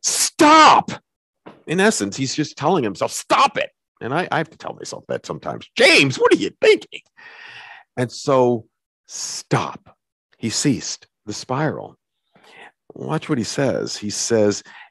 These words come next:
"If I had said,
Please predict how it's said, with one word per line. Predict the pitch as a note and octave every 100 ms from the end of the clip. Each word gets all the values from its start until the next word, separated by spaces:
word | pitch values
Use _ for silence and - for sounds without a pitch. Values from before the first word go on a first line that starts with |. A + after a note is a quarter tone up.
| _ -
"If | D#3+ - - _ _
I | A#2 E3+ G3+ G#3+ G#3+ _ _ _ _ _
had | - A2+
said, | - - D#3 B2+ G#2